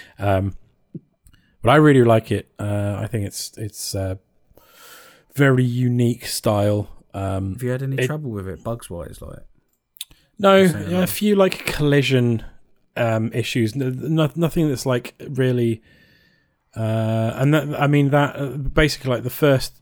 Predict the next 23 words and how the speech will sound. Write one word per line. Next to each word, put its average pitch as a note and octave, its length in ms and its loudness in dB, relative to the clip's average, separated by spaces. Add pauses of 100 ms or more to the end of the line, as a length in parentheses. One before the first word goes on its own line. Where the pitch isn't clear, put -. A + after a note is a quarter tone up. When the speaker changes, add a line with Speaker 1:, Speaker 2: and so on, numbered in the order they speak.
(100)
Speaker 1:
bike A#2 380 0
that B2 100 -8
you A#2+ 160 -4
get's A2+ 300 -4
got - 160 -6
these A2 200 -6
little A2 260 -6
wings A2+ 360 -4
that G#2+ 100 -14
stick - 240 -8
out A2 120 -4
the A2 60 -14
side, A2+ 500 -6
and A#2+ 100 -2
every B2 140 0
time B2 140 0
I A#2 40 0
went A#2+ 160 0
over, A2+ 240 -2
like, G#2+ 180 -2
a A2 60 -2
big G2+ 240 -4
hill G#2 500 -4